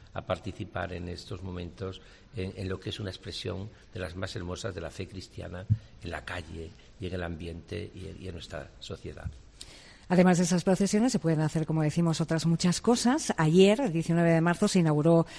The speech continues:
Speaker 2: la nueva exposición de arte contemporáneo del Arzobispado de Toledo, dedicada a la figura de Cristo en el misterio de la Eucaristía, en la sala de exposiciones del Arzobispo,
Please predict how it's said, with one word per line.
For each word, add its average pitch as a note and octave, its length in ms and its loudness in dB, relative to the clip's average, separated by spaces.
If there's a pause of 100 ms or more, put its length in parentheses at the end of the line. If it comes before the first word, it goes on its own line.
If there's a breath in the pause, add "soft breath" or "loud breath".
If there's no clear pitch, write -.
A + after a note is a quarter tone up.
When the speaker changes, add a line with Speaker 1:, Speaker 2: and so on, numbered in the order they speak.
(200 loud breath)
Speaker 2:
la D#3+ 100 4
nueva E3+ 260 6
exposición E3+ 640 2
de D#3+ 120 4
arte D#3 180 0
contemporáneo D#3 720 2
del E3 120 4
Arzobispado D#3 520 2
de D#3+ 80 4
Toledo, D#3+ 400 4 (420 loud breath)
dedicada F3+ 420 6
a F#3+ 40 8
la F3+ 100 4
figura F#3 640 4
de D#3 280 4
Cristo B3+ 680 4
en F3 120 6
el E3 100 6
misterio F3 1000 6
de D#3 120 2
la D3+ 80 4
Eucaristía, D3+ 560 2
en G3 80 4
la E3 80 2
sala F3 160 2
de E3+ 60 2
exposiciones D#3+ 580 2
del D3+ 160 2
Arzobispo, D#3+ 600 0